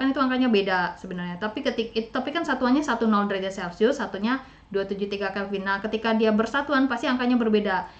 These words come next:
Nah, sedangkan di sini tuh kita membagi sesuatu dengan bagi sesuatu sehingga satuannya tidak ada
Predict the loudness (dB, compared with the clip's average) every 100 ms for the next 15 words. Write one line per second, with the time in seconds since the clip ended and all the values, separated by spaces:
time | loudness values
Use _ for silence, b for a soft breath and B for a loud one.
0 | B -2 0 2 2 2 2 2 2 2
1 | 4 4 4 2 B B B B -4 2
2 | 6 8 8 6 2 0 2 0 2 4
3 | 4 4 2 2 0 -4 -4 -2 -2 -2
4 | -2 0 0 -2 0 0 2 0 0